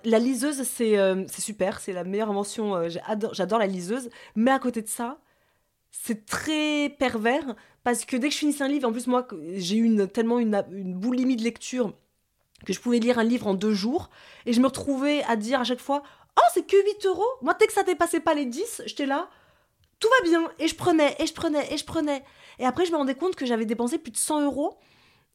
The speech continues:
Et là, je me suis dit, « Non, là, <laughs> euh, vache mec, on a dit, donc on arrête ça. » Et donc, je suis allée me réinscrire, enfin, je suis déjà inscrite à la médiathèque, mais, euh, renouveler mon abonnement, euh,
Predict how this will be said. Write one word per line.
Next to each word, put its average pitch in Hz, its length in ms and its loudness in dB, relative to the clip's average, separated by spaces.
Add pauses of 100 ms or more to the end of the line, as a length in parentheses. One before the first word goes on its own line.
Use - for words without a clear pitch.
Et 240 120 4
là, 277 80 4
je 294 60 4
me 294 40 2
suis 277 140 2
dit, « 294 60 4
Non, 226 300 2
là, 214 340 6 (100)
<laughs> 202 100 -6
euh, 143 120 -6 (320)
vache 170 220 -4
mec, 262 180 -2
on 226 80 0
a 190 80 2
dit, 226 200 -8 (260)
donc 202 240 -2
on 254 160 2
arrête 208 220 2
ça. » 262 240 -4 (280)
Et 240 120 2
donc, 247 160 4
je - 60 -2
suis 277 80 -2
allée 214 220 2
me 226 120 4
réinscrire, 220 520 0
enfin, 160 240 -4
je - 100 -12
suis 196 80 -8
déjà 196 140 -2
inscrite 208 320 -6
à 185 80 -4
la 180 120 -2
médiathèque, 202 400 -6
mais, 185 220 -4
euh, - 20 -6 (260)
renouveler 240 480 0
mon 226 140 0
abonnement, 208 560 0
euh, 170 280 -4